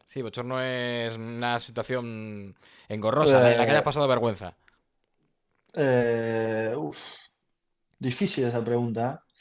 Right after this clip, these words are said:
Speaker 2: No se me viene nada a la cabeza todavía.
Speaker 1: Fíjate, Di-, Di-, Diego Conde contó una de, de, bueno,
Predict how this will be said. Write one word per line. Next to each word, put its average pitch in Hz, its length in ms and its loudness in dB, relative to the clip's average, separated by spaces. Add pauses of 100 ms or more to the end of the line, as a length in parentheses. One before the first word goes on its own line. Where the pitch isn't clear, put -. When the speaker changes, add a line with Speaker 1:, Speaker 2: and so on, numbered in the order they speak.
(1300)
Speaker 2:
No 139 100 -4
se 131 140 0
me 135 100 2
viene 151 180 4
nada 143 220 8
a 123 40 6
la 117 100 4
cabeza 120 360 2
todavía. 113 320 -2 (760)
Speaker 1:
Fíjate, 98 220 -10
Di-, 87 240 -14
Di-, 107 120 -6
Diego 117 220 -2
Conde 143 220 -2
contó 127 240 -2
una 147 160 -2
de, 107 480 -2
de, 101 80 -6
bueno, 107 220 -10